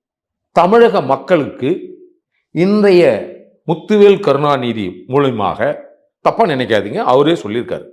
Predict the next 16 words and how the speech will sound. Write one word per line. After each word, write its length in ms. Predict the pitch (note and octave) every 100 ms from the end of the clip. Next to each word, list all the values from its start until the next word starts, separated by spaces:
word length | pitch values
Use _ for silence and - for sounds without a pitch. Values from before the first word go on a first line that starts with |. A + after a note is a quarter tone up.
| _ _
"என் 200 | G2+ G2+
பேர் 220 | A2+ E3+ C3
முத்துவேல் 340 | - D3 A2
கருணாநிதி 380 | G#2 F#2 E2+ D#2+
தான்" 180 | G2+ F#2
சொல்லியிருக்காரு. 440 | F2+ E2+ D#2 G2 F3 - C4 A2+ - -
அவர் 300 | - D3 A3 G#3
மூலமாக, 480 | D#3 C3+ F#2 D2 G#2 - - _ _ _ _ _ -
இந்த 100 | E3
சுயமரியாதைன்னு 1160 | - G3+ A#3 A3+ A3 G#3+ G#3+ G#3+ G#3 B3+ D4 B3
பேசுறவங்க 500 | D3 F3+ F#3 E3 C#3+
மூலமாக 480 | A2+ A#2+ F#2+ E2 D#2 A#2+ F3 - _ _ _ _ -
அந்த 240 | D#3 D#3
நூலை 420 | C3 D3 A3+ G3 C3+ - - - _ F#3+
இலவசமா 640 | B3 D#4+ D#4 B3 F#3 G3
கொடுப்பீங்களா? 500 | C#4+ F3 D#3+ D3 A#2+